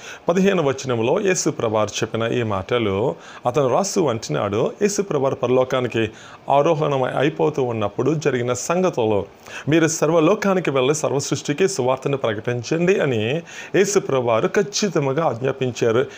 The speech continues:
ఇది ఒక ఆజ్ఞ అని మనం తెలుసుకోవాలి. "మీరు సర్వలోకానికి వెళ్ళండి, సర్వ సృష్టికి సువార్త ప్రకటించండి" అని యేసు ప్రభువారు చెప్పిన మాటలు నన్ను పట్టుకున్నాయి. కాబట్టి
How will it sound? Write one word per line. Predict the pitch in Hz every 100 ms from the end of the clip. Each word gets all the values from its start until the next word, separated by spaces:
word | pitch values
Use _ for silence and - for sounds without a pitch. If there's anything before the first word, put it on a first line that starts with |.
| -
ఇది | 170
ఒక | 175 -
ఆజ్ఞ | - 143 180 196 190 190
అని | 180 147 139
మనం | 127 123
తెలుసుకోవాలి. | 117 117 - - 123 117 113 113 - - -
"మీరు | 135
సర్వలోకానికి | 131 - 139 190 220 202 202 196
వెళ్ళండి, | 175 139 120 107 101
సర్వ | - 156 160
సృష్టికి | - 196 - 208 139 - - - - -
సువార్త | - 160 190 175
ప్రకటించండి" | 156 147 143 127 - 117 117 -
అని | 170 135 113 113 - - 165
యేసు | 180 175
ప్రభువారు | 170 160 143
చెప్పిన | 127 120
మాటలు | 117 160 156 160 143 110 - - - 139
నన్ను | 143 139
పట్టుకున్నాయి. | 160 - 165 143 107 101 101 - - 160
కాబట్టి | 196 185 185 151 127 120 180